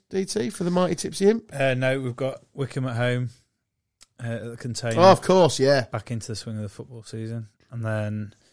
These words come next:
Speaker 2: uh, yeah, then we've got a weekend off. And then
Speaker 1: Do you want to sell some nuts? <clears throat>
Speaker 2: Some nuts?
Speaker 1: Yeah, I've got a mate who started a nut company.
Speaker 2: Oh, right.
Speaker 1: I used to work with him.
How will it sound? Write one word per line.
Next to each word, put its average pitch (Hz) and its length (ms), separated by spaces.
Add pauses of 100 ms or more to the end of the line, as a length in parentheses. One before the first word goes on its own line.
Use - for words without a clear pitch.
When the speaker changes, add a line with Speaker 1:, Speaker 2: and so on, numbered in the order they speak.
(600)
Speaker 2:
uh, 113 360 (260)
yeah, 123 160
then 110 180
we've - 680
got - 80
a 98 60
weekend 113 380
off. - 340 (1000)
And 110 140
then 110 540 (260)
Speaker 1:
Do 160 100
you - 20
want 143 140
to 139 60
sell 160 300
some 147 240
nuts? - 540
<clears throat> 196 40 (420)
Speaker 2:
Some 120 220
nuts? 131 480
Speaker 1:
Yeah, 131 280
I've 120 100
got 151 160
a 147 40
mate 147 280
who 131 60
started 131 320
a - 20
nut 139 260
company. 113 440 (120)
Speaker 2:
Oh, 131 140
right. 117 160
Speaker 1:
I - 40
used 123 120
to 139 80
work 139 180
with 120 120
him. 107 160